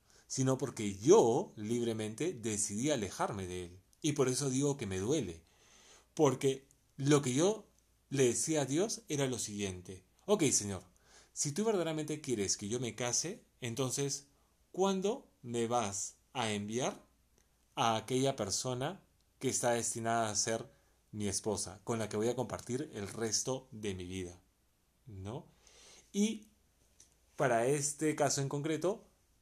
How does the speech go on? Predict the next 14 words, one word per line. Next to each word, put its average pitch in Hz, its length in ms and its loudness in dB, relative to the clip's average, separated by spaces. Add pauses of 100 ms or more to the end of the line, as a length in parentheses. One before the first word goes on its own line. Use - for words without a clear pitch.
(220)
yo 123 200 4
tenía 127 540 0 (500)
mi 120 680 -2
lista, 123 580 0
que 117 160 0
literalmente 127 760 0
era 143 200 2
cual 104 300 0 (280)
papiro, 110 480 0
¿no? 139 240 -8
Que 110 100 -12
tú 113 100 -10
podrías 120 300 0
hacer 127 400 -6